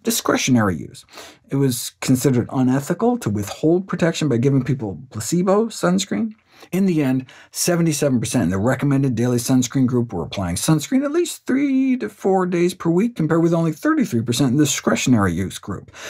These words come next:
Uh, would that be enough of a difference to make a difference? Yes.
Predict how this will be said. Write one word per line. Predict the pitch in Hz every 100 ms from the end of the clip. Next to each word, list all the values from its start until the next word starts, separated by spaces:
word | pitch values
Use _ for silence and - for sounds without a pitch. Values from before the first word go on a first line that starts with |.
| -
Uh, | 151 - -
would | 151 147
that | -
be | - 135
enough | 101 101 131 165
of | 190
a | 120
difference | 92 113 120 196 -
to | - -
make | - 90 -
a | 247
difference? | 240 240 277 - _ _ _ _ _ -
Yes. | 156 240 151 - -